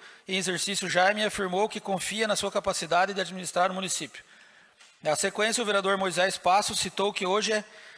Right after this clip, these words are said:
é um dia mais que especial em razão da homenagem às mulheres políticas da nossa cidade, resgatando e preservando a história dessas parlamentares. Parabenizou o ex-vereador Cezinha pela iniciativa e rendeu as suas homenagens a todas as mulheres,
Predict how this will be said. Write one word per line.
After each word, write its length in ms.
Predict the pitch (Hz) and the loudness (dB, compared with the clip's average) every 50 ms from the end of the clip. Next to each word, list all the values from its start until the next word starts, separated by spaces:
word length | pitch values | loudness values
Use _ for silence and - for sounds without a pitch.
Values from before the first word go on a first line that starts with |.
| - _ _ - | -20 _ _ -2
é 140 | 165 170 | 0 0
um 100 | 185 180 | 0 0
dia 300 | 170 139 156 190 214 202 | -2 -4 -2 0 0 2
mais 280 | 196 190 196 220 226 - | 2 4 2 2 2 0
que 60 | - | -4
especial 560 | 208 - - 202 175 - 180 180 185 196 202 | -6 -6 -6 -4 -4 0 2 4 4 4 2
em 20 | 202 | 2
razão 320 | 196 202 170 156 185 196 | 0 0 0 0 -2 0
da 120 | 214 208 202 | 0 0 0
homenagem 440 | 190 190 180 180 185 196 185 202 | 0 0 2 2 2 2 2 0
às 80 | 202 180 | -4 -4
mulheres 460 | 196 185 175 170 180 202 208 196 - | -4 -2 0 2 2 2 2 0 -2
políticas 540 | - - 180 170 196 214 - - 220 208 180 | -4 -4 -6 -4 -4 -4 -4 -2 -2 -2 -2
da 60 | 196 | 0
nossa 220 | 190 196 190 - 185 | 0 0 0 0 -2
cidade, 460 | - 196 165 156 147 123 104 - - - - - - _ _ _ _ _ _ _ _ _ _ _ _ _ _ _ _ _ | -4 -2 0 0 0 0 -2 -8 -16 -20 -20 -20 -20 _ _ _ _ _ _ _ _ _ _ _ _ _ _ _ _ _
resgatando 880 | - 156 156 151 156 170 156 160 - 185 202 233 247 240 254 247 214 - - - - - _ _ _ _ _ - | -8 -6 -6 0 0 0 0 0 0 0 0 0 0 -2 -4 -6 -8 -12 -18 -20 -20 -20 _ _ _ _ _ -10
e 100 | 160 156 | -10 -8
preservando 640 | - 185 202 208 208 226 214 185 202 226 240 240 | -2 0 0 0 2 0 0 2 0 0 0 0
a 20 | 214 | 0
história 500 | - - - 190 196 208 214 220 208 202 - - - - | 0 2 4 4 4 6 4 2 0 -2 -6 -16 -10 -2
dessas 320 | 175 170 185 - 196 175 | 0 2 2 2 0 0
parlamentares. 760 | - 202 196 196 190 190 185 - 170 147 117 - - - - - - - - - | 2 2 4 4 2 0 0 2 2 2 2 -2 -6 -10 -10 -10 -18 -20 -12 -2
Parabenizou 640 | - 160 165 180 175 190 190 185 151 196 214 233 233 | 2 2 2 4 2 0 -2 0 0 0 0 2 2
o 80 | 214 | 2
ex-vereador 460 | 208 214 190 220 202 196 175 185 185 | 0 0 0 0 -2 0 0 0 -2
Cezinha 420 | - - 180 160 147 160 190 202 170 | 0 0 -2 -2 -4 -6 -8 -8 -6
pela 120 | - 180 | -6 -6
iniciativa 600 | 180 180 165 - 175 165 - 185 220 226 226 226 | -6 -4 -2 -2 -2 0 -2 -4 -4 -2 0 0
e 20 | 196 | 0
rendeu 320 | 185 202 185 175 190 208 | 0 -2 -2 -2 0 0
as 100 | 208 196 | 0 0
suas 200 | - 208 202 190 | -2 -4 -4 -4
homenagens 360 | 196 190 180 175 190 190 190 | -4 0 2 2 2 2 2
a 40 | 196 | -2
todas 260 | - 196 214 214 220 | -2 -2 -2 -2 -2
as 60 | 208 | -4
mulheres, 480 | 208 202 180 175 180 196 214 202 - | -4 -2 2 2 2 2 2 0 -4